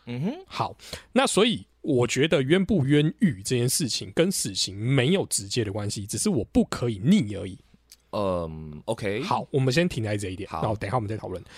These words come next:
Speaker 2: 第二个呢，你刚才讲的是说，呃，复仇这件事情。
Speaker 1: Yeah。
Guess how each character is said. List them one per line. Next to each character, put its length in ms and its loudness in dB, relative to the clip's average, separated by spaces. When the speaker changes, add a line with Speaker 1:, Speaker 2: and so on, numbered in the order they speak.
Speaker 2:
第 160 4
二 100 2
个 160 4
呢， 320 2
你 120 0
刚 100 4
才 80 0
讲 180 -4
的 60 -4
是 180 0
说， 460 4
呃， 500 6
复 280 4
仇 260 -4
这 60 -4
件 140 -8
事 140 -8
情。 220 -4
Speaker 1:
Yeah。 100 -2